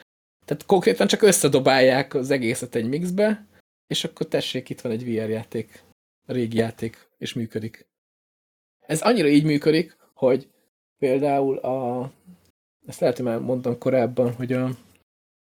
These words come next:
a Return to Castle Wolfenstein, meg valamelyik Quake, talán a kettő, vagy nem tudom, ja, meg a Doom, ezeket úgy csinálták meg, hogy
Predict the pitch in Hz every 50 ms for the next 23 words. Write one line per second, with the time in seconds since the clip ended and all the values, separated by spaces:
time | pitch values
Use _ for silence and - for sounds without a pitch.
0 | _ _ _ _ _ _ _ _ - 147 139 - - 180 175 - 147 143 147 151
1 | - - 147 139 - - 131 131 131 131 131 131 131 127 - 143 135 135 135 -
2 | - - 127 127 131 131 131 127 127 123 110 110 117 117 143 135 131 120 123 110
3 | 98 - - - 131 135 131 131 127 - - - 107 104 104 98 95 - - -
4 | - - _ - 117 113 117 123 120 120 120 123 120 - 127 127 123 120 120 -
5 | - - - - 143 139 131 127 127 117 143 151 147 147 151 151 147 - - _
6 | _ _ _ _ _ _ _ _ _ _ _ _ _ _ _ _ _ _ _ _
7 | - - 139 143 156 151 - 147 - - 190 175 - - 143 135 135 131 131 -
8 | - 131 - - 147 139 - - 143 135 - -